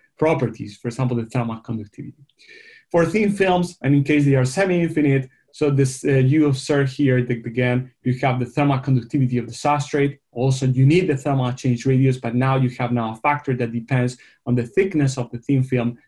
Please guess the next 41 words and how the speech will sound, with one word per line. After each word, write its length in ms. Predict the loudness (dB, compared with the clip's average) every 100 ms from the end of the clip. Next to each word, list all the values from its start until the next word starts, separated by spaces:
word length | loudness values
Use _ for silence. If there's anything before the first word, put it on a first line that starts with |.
| _
the 60 | -8
thermal 360 | -2 0 0
conductivity 560 | 0 -2 -2 -6 -4 -4
of 140 | -6
the 40 | -14
film, 380 | -6 -6 -6 -12 _ -2
and 200 | 0 2
the 20 |
thermal 320 | -2 -4 -4 -4
change, 320 | -10 -14 -10
uh, 120 | -8
the 100 | -8
square 320 | -10 -4 -2
of 100 | -2
the 80 | -6
thermal 280 | -10 -10 -10
exchange 400 | -14 -16 -16 -10
radius. 320 | -12 -12 -20 _ _ -20 _ 0
With 140 | 4
these 220 | 4 2
kind 160 | 0 0
of 120 | -2
equations, 760 | -4 2 2 2 2 2 0 -4 -14 -4
and 320 | -2 0 2
this 160 | 2 0
is 40 |
a 60 | -6
simplified 640 | -2 0 0 0 0 0
model 220 | -2 -2
because, 360 | -6 -6 -6 -6
of 260 | -8 -8 -2
course, 180 | 0
these 200 | 2 0
heat 200 | 0 -2
transfer 260 | 0 -2 0
mechanisms 640 | -2 0 0 0 0 -4
can 220 | -4 -2
be 80 | 0
even 240 | 0 -2 0
more 260 | 0 0
complex, 440 | -2 -4 -4 -8